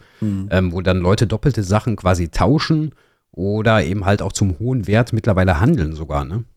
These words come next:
Speaker 1: Ja, völlig abgedreht. Ich glaub, ich hab tatsächlich vor einigen Jahren meinen relativ gut erhaltenen Gameboy einfach weggetan.
Speaker 2: Ich hab noch so ein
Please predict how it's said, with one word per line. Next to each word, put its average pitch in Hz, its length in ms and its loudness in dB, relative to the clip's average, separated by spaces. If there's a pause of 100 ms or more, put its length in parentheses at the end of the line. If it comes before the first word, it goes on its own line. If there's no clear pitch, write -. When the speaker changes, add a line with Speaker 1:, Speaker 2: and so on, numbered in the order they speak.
(600)
Speaker 1:
Ja, - 140 -16 (120)
völlig - 340 -18
abgedreht. 73 540 -16 (680)
Ich - 160 -16
glaub, - 220 -12
ich - 60 -16
hab 85 100 -14
tatsächlich 85 300 -14
vor - 140 -16
einigen 80 260 -12
Jahren 95 220 -8
meinen 87 360 -10 (140)
relativ 92 440 -12
gut - 160 -14
erhaltenen 85 400 -12
Gameboy 85 420 -12
einfach 87 340 -16
weggetan. 82 600 -16 (1080)
Speaker 2:
Ich 87 140 -14
hab - 100 -12
noch 202 120 -2
so 98 100 0
ein 87 80 -6